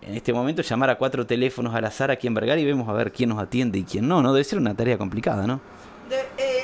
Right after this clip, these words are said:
Speaker 2: no, y lo que sucede es, después, eh, ¿cómo es el control en cuanto? Porque Neri recién nos decía que, eh, cada encuesta es una foto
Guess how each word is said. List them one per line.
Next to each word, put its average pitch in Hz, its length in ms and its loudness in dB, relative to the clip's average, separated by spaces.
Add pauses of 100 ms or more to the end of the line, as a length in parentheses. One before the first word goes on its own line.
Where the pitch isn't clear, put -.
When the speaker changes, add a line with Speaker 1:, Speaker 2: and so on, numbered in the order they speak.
Speaker 2:
no, 330 220 -4
y 247 80 -10
lo 240 100 -6
que 247 80 -10
sucede 311 680 -6
es, - 200 -20 (500)
después, 277 800 -10 (240)
eh, 226 600 -10 (640)
¿cómo 311 220 -10
es 349 160 -12
el 285 160 -12
control 262 480 -10
en 311 120 -12
cuanto? 277 360 -8
Porque 226 800 -10
Neri 269 280 -10
recién 247 340 -16
nos 254 140 -14
decía 262 380 -14
que, 254 320 -14 (280)
eh, 220 160 -8
cada 247 180 -4
encuesta 254 300 -12
es 247 100 -14
una 226 160 -12
foto 233 460 -10